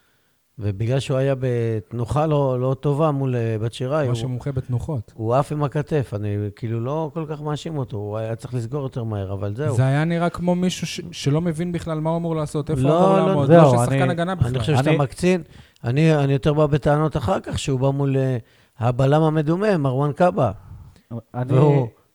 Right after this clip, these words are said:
Speaker 1: קאבה, אני לא יודע לאן הוא רץ בכלל, הוא לא מסתכל על הטעויות גוף, לא
Speaker 3: מה?
Speaker 1: מסתכל על הכדור, לאן הוא רץ? ל-, ליציע, לאוהדים.
Speaker 3: דיברתי עם
Speaker 1: השכיב
Speaker 3: מישהו
Speaker 1: אותו.
Speaker 3: ש-, שמאמן במקצועו, מאמן בוגרים, לא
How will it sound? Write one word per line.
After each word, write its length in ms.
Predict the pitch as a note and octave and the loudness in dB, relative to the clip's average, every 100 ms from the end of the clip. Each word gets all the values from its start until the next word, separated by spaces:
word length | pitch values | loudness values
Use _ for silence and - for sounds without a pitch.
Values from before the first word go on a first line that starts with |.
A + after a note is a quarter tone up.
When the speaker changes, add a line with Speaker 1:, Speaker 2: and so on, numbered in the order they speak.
| C3+ D3 C#3+ C#3 | -4 0 2 4
Speaker 1:
קאבה, 260 | E3+ E3+ | 4 4
אני 80 | F3 | 6
לא 40 | F3+ | 6
יודע 160 | E3 | 6
לאן 220 | D#3 D#3+ E3 | 6 6 6
הוא 120 | D#3+ | 4
רץ 140 | F#3+ | 4
בכלל, 500 | E3 C3 D3+ D#3 C#3 | 4 0 4 4 4
הוא 120 | C3 C3+ | 4 2
לא 80 | |
מסתכל 320 | D3+ - C#3+ D#3+ | 0 -2 -4 0
על 80 | |
הטעויות 400 | C#3+ C#3 C#3+ C#3 | 0 0 -2 -2
גוף, 340 | B2 E3 F#3+ C#3 | 0 2 4 2
לא 100 | D3 | 0
Speaker 3:
מה? 60 | A#2 | 0
Speaker 1:
מסתכל 200 | B2 D#3+ | 0 2
על 60 | |
הכדור, 680 | D3+ D#3 C#3 F3+ F#3+ D#3 B2+ | 2 2 2 4 4 4 2
לאן 220 | D#3+ G#3 | 2 2
הוא 120 | E3+ | 2
רץ? 180 | C#3 - | 0 0
ל-, 140 | B2 B2 | -2 -2
ליציע, 420 | A#2 A#2+ - G#3 E3+ | -2 -4 -2 0 0
לאוהדים. 520 | C3+ C3 E3 G#3+ D#3+ | 0 -2 -2 -4 -4
Speaker 3:
דיברתי 540 | C3 B2+ C3+ D#3 - C3 | -2 2 2 2 -2 -4
עם 80 | C3+ | -2
Speaker 1:
השכיב 360 | C#3+ - D#3+ | -2 2 4
Speaker 3:
מישהו 140 | C3 B2 | 4 4
Speaker 1:
אותו. 240 | D#3+ D3+ - | 0 -4 -10
Speaker 3:
ש-, 140 | - A#2+ - | -10 -8 -6
שמאמן 680 | - A2 G#2+ G#2+ G#2 A#2+ B2 | -6 -4 -2 -2 -2 -2 -4
במקצועו, 720 | A2+ G#2 - - G2+ G2+ B2 C#3+ - _ _ _ _ | -4 -6 -10 -8 -4 -2 -4 -6 -16 _ _ _ _
מאמן 320 | G#2+ G2+ A#2+ A2 | -6 -4 -2 -2
בוגרים, 500 | G2+ G2+ G#2+ C3 A2+ | -2 -2 -4 -4 -6
לא 600 | G#2+ G#2+ G#2 G2+ F#2 | -6 -6 -6 -6 -8